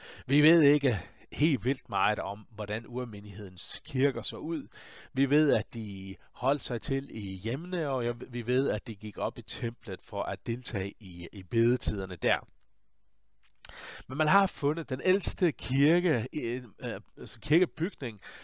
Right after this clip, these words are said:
man har fundet, det er en, en, en kirke, som stammer fra den tidlige oldkirke, øh, øh, hvor, hvor, øh, det ser ud som om, at det er i et privat hjem, at man har indrettet et lokale som,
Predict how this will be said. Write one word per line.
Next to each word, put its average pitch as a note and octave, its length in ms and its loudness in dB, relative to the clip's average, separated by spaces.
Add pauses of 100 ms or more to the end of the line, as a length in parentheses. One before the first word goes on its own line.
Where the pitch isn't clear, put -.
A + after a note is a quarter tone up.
(140)
man A#2 100 -2
har B2 100 2
fundet, D3 540 -2
det E3+ 220 -2
er C3+ 240 -2
en, A2+ 360 -8
en, G#2+ 440 -8
en A2+ 120 -8
kirke, C#3+ 400 2
som A#2 140 -8
stammer D#3 300 -2
fra A#2+ 140 -6
den G2+ 80 -10
tidlige C#3+ 280 2
oldkirke, C#3 520 -2 (580)
øh, G2 580 -2 (200)
øh, G2+ 260 -10
hvor, C3 480 0 (1400)
hvor, B2 480 -2
øh, A2 160 -10
det A#2+ 80 -8
ser D3 100 -2
ud E3+ 80 0
som B2 120 -10
om, A#2 140 -2
at A2 120 -4
det B2 80 -2
er A#2+ 60 0
i D#3+ 140 2
et - 80 0
privat C3+ 520 0
hjem, D#3+ 280 2
at A#2+ 100 -6
man A#2+ 140 -4
har B2 180 -2
indrettet A2 580 -2
et G#2 140 -12
lokale A#2+ 540 -2
som, G2+ 380 -4